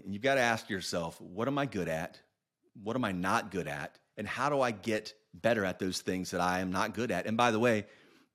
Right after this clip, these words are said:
I think it's really important to ask others, "What am I good at? What am I not good at?" And there's a, there's a theme through that approach, uh, Josh, that really is capitalizing on vulnerability.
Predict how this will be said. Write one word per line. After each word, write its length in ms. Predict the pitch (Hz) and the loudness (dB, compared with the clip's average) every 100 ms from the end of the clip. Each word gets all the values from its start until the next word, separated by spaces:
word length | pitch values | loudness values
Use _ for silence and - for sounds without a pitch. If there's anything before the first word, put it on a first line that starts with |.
| - | -8
I 80 | 123 | -2
think 120 | 185 | 0
it's 120 | 127 104 | 0 0
really 120 | 98 | 0
important 300 | 92 107 101 | 2 0 2
to 100 | 92 | 0
ask 220 | 113 - | 0 0
others, 480 | 87 156 69 - - _ _ - | 0 2 -2 -6 -10 _ _ -6
"What 140 | 90 165 | 0 2
am 80 | |
I 60 | 190 | 2
good 220 | 143 170 | 0 2
at? 200 | 80 - | 0 -2
What 140 | 90 131 | -2 0
am 80 | |
I 80 | 151 | 2
not 280 | 110 117 110 | 2 2 2
good 140 | 95 | -4
at?" 260 | 76 69 - _ - _ _ _ - | -4 -8 -14 _ -20 _ _ _ -2
And 120 | 117 | 0
there's 160 | 113 | 2
a, 40 | 113 | 0
there's 240 | - 113 | 0 0
a 80 | 107 | 0
theme 460 | - 170 175 175 156 | -2 0 4 4 2
through 260 | 135 117 | 2 4
that 240 | 113 113 107 | 4 4 2
approach, 720 | - 131 110 104 - - - | 0 4 4 4 -2 -8 -6
uh, 160 | 101 90 | -2 -2
Josh, 400 | 85 107 104 - | 0 2 2 0
that 160 | 113 | 0
really 320 | 110 117 113 107 | 4 4 6 4
is 180 | 95 | 2
capitalizing 680 | - 107 - 98 95 92 98 | 2 0 2 2 2 2 -2
on 140 | 87 | -4
vulnerability. 680 | 85 95 90 82 82 67 64 | -2 0 0 -2 -4 -6 -10